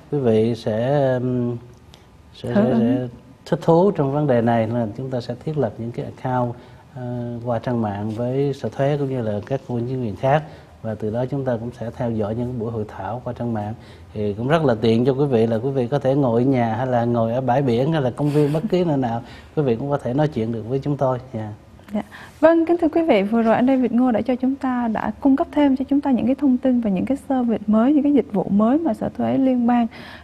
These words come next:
Speaker 2: à, đã cung cấp cho tất cả mọi người dân ở nước Úc này, nhằm mục đích là tiết kiệm thời gian cho quý báu của quý vị. Chúng ta chỉ cần ngồi tại nhà,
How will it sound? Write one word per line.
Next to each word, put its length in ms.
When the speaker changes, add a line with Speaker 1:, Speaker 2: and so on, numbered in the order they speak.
Speaker 2:
à, 440
đã 300
cung 180
cấp 180
cho 120
tất 220
cả 120
mọi 180
người 300
dân 260
ở 200
nước 200
Úc 160
này, 260
nhằm 200
mục 140
đích 200
là 120
tiết 220
kiệm 180
thời 220
gian 260
cho 300
quý 180
báu 300
của 200
quý 100
vị. 240
Chúng 120
ta 160
chỉ 140
cần 300
ngồi 260
tại 180
nhà, 320